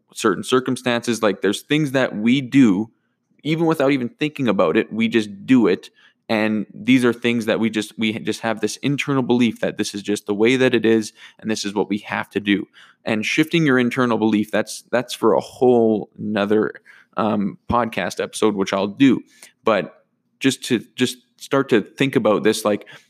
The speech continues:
shifting your internal belief. So let's say, for example,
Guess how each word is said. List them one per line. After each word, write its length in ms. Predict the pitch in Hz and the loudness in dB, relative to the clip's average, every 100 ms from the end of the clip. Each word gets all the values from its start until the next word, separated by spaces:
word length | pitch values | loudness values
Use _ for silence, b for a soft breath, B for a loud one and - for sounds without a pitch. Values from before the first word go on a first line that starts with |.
| - | -12
shifting 460 | - 143 139 139 | -4 -4 -2 -2
your 140 | 127 113 | 0 2
internal 440 | 117 117 131 117 | 0 -2 -2 -2
belief. 340 | 107 113 92 - | 0 0 -2 -2
So 300 | 104 104 b b b _ | -2 -2 b b b _
let's 220 | 120 123 | -4 -2
say, 160 | - 117 | 0 0
for 180 | 117 110 | 2 -2
example, 640 | 104 113 113 110 104 | -2 -2 -2 -2 -4